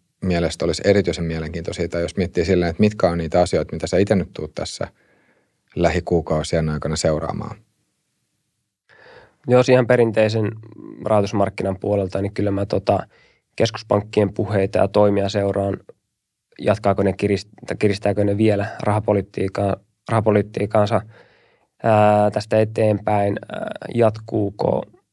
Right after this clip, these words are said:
Speaker 2: valtioiden korkojen nousu, se vähentää tai se pienentää periaatteessa näiden riskisten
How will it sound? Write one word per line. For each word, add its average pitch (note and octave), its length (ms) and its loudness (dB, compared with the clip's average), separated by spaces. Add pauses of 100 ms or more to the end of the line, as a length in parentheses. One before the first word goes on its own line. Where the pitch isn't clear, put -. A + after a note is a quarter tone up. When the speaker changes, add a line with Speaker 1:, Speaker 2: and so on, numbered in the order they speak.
(460)
Speaker 2:
valtioiden G2 680 0 (340)
korkojen A2 640 2
nousu, A2+ 560 4 (280)
se - 180 -8
vähentää F#2+ 600 -4 (880)
tai G#2 160 4
se G2+ 80 -2
pienentää F#2+ 560 0
periaatteessa F#2 680 -4
näiden F#2+ 320 -2
riskisten F#2+ 480 -4